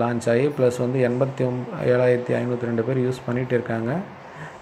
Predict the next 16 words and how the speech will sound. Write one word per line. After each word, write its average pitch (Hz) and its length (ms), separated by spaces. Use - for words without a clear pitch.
இது 156 200
வரைக்கும் 156 160
investment 147 580
நிறைய 135 280
பேர் 143 220
பண்ணியிருக்காங்க. 120 500
நாற்பத்தி 127 240
மூணாயிரம் 120 400
டாலர் 120 220
வரைக்கும், 123 440
ஆனா, 120 100
நான் 131 200
ஃபார்ட்டி 131 380
ஃபோர் 135 300
தௌசண்ட் 123 300
யூஎஸ்டி 131 520